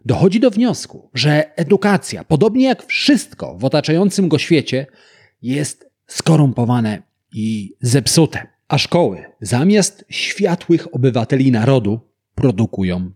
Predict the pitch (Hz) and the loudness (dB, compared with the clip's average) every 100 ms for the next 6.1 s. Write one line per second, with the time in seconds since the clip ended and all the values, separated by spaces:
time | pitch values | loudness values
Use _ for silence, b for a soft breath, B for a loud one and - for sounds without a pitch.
0 | _ - - 98 92 90 87 - _ - | _ -6 -2 0 -2 -4 -6 -14 _ -4
1 | 117 143 - - - _ _ _ 127 117 | 0 0 -2 -8 -14 _ _ _ -8 2
2 | 185 262 247 220 196 165 202 180 - 139 | 2 2 0 0 0 0 0 0 2 0
3 | 120 165 139 139 123 120 139 - 123 127 | 2 2 4 0 -2 -2 0 0 0 2
4 | 143 156 - 131 127 - 151 139 139 - | 2 2 -2 -6 -8 0 2 4 2 -2
5 | - - - 151 120 196 156 92 73 64 | -2 -2 0 0 2 0 -2 -6 -12 -20